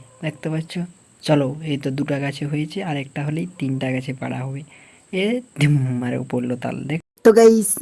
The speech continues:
নিশ্চয়ই তোমরা দেখতে পাচ্ছ তালগুলো খাওয়া হয়ে গেছে। এই দেখো কত তাল খেয়েছি, দেখো। আর এই পাশে তাল, সেই পাশে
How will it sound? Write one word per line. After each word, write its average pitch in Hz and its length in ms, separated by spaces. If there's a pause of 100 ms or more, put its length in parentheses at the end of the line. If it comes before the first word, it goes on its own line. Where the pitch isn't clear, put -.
নিশ্চয়ই 196 340
তোমরা 190 240
দেখতে 185 220
পাচ্ছ 190 160 (160)
তালগুলো 180 340 (140)
খাওয়া 165 280
হয়ে 170 240
গেছে। 175 280 (300)
এই 147 80 (100)
দেখো 151 240
কত - 140 (140)
তাল 139 120 (100)
খেয়েছি, 147 320
দেখো। 143 240
আর 143 60 (120)
এই 139 140
পাশে 147 200 (100)
তাল, 135 200 (420)
সেই 170 180
পাশে 170 180